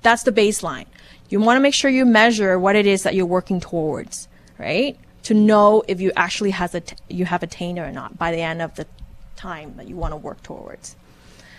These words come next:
So this can include whether it's the specific goal that you're looking for. Let's say you write down the weight loss and you say decrease in that certain amount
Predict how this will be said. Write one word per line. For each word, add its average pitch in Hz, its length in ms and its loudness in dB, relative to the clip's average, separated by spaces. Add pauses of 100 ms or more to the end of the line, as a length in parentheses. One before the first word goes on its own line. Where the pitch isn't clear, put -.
(600)
So - 140 -2
this 254 220 4
can 302 160 0
include 214 640 0 (140)
whether 180 680 0
it's - 360 -4 (160)
the 214 140 -2
specific 262 720 0 (140)
goal 196 240 4
that - 120 0
you're 170 120 0
looking 170 340 -6
for. 139 360 -8
Let's 175 200 -4
say 202 140 0
you 190 160 0
write 180 260 -2
down 170 300 -2
the 170 100 -4
weight 185 220 -2
loss 156 280 -6
and 175 120 -8
you 175 100 -8
say 156 360 -8
decrease 185 560 -10
in 165 300 -10
that - 140 -12 (120)
certain - 480 -10
amount 156 320 -8